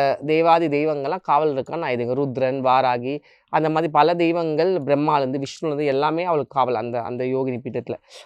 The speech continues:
அதுல வந்து இருப்பா. அப்போ அந்த தேவி என்ன பண்றா, எல்லாரும் தான் கடைசியில அந்த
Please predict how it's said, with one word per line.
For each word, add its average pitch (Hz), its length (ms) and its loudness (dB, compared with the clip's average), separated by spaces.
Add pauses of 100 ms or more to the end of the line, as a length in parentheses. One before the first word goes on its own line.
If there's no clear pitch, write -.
(140)
அதுல 175 300 2
வந்து 175 180 0
இருப்பா. 135 220 -4 (360)
அப்போ 127 340 -6 (680)
அந்த 180 360 -2 (100)
தேவி 170 420 4
என்ன 131 200 2 (100)
பண்றா, 107 420 -4 (500)
எல்லாரும் 165 440 2
தான் 190 160 -2
கடைசியில 156 380 2
அந்த 180 200 2